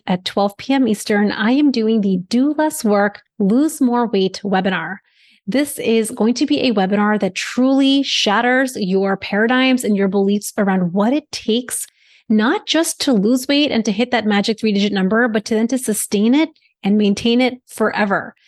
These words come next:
You can register for the Do Less Work, Lose More Weight webinar over at the unstoppable mom brain dot com forward slash webinar.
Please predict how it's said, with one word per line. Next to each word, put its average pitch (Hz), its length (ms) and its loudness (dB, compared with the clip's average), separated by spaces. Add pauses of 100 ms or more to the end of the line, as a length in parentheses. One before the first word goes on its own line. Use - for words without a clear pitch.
(200)
You 240 140 4
can 349 200 0
register 247 420 0
for 208 420 2
the 190 140 0
Do 214 180 0
Less 220 240 -2
Work, 202 260 0
Lose 202 280 0
More 214 180 2
Weight 190 220 -2
webinar 220 520 0
over 226 220 -2
at 226 300 -4
the 233 140 -2
unstoppable 247 840 -2
mom 214 240 0
brain 214 240 2
dot 190 300 -2
com 208 360 0
forward 240 540 0
slash 196 460 -2
webinar. 185 560 -2